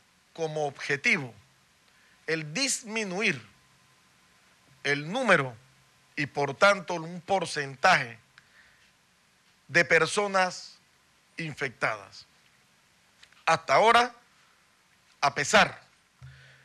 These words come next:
de que no se ha logrado tener el mínimo de contagios que hubiéramos querido y que hemos estado buscando, podemos decir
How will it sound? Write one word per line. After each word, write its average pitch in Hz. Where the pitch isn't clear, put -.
de 143
que 151
no 254
se -
ha 190
logrado 190
tener 170
el 190
mínimo 226
de 156
contagios 151
que 170
hubiéramos 190
querido 170
y 151
que 151
hemos 180
estado 180
buscando, 220
podemos 196
decir 233